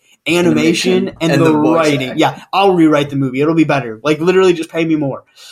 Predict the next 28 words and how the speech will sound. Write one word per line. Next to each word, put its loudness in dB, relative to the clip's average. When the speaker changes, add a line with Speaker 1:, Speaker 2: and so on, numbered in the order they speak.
Speaker 1:
Like, 0
Speaker 2:
Yeah. -10
Speaker 1:
this 0
movie 0
needs 2
a, -2
literally -2
the -2
facelift -2
of -4
a -20
lifetime. -18
Like, -4
okay. -8
So 0
Speaker 2:
Yeah. -12
Speaker 1:
you 2
have -2
those 2
three -4
dynamics -4
of -10
those -4
three -8
villains -16
working 0
together. -8
Also, 0